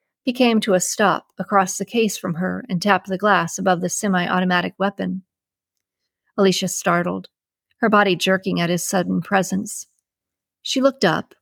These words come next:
and then up some more until she got to his face. She hadn't even noticed him approaching her, which didn't seem possible considering his size.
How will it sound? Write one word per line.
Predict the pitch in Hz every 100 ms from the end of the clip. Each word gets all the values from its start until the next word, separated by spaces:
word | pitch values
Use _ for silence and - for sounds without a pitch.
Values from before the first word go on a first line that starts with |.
| _ _ _ _ -
and | 208 196
then | 180
up | 214 -
some | - 180
more | 254 170 -
until | - 190 214
she | 185 208
got | 208 190
to | 180
his | 180 -
face. | 240 165 170 - - _ _ _ _ _ _ _
She | - 247
hadn't | 302 220
even | 220 202 185
noticed | 254 214 -
him | 190
approaching | 170 233 285 - 165
her, | 180 180 202 _ _ _ _ _ -
which | 202 -
didn't | 208 185
seem | - 196
possible | 170 - 294 269 170 165
considering | - 180 - 185 185
his | 185 180
size. | - 262 175 165 180 -